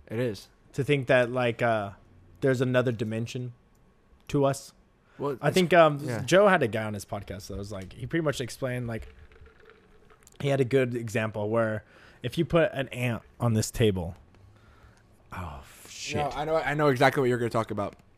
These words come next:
Speaker 1: The three hundred and sixty degree view, your perspective.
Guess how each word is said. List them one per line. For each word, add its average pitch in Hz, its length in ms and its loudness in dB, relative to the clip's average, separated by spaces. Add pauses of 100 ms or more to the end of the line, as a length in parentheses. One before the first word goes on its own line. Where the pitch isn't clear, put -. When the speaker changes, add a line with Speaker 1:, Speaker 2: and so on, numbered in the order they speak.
(140)
Speaker 1:
The 127 120 -6
three 147 240 0
hundred 139 240 2
and 123 80 -6
sixty - 260 -6
degree 123 460 -2 (440)
view, 123 320 0 (840)
your 127 140 -2
perspective. 131 640 -2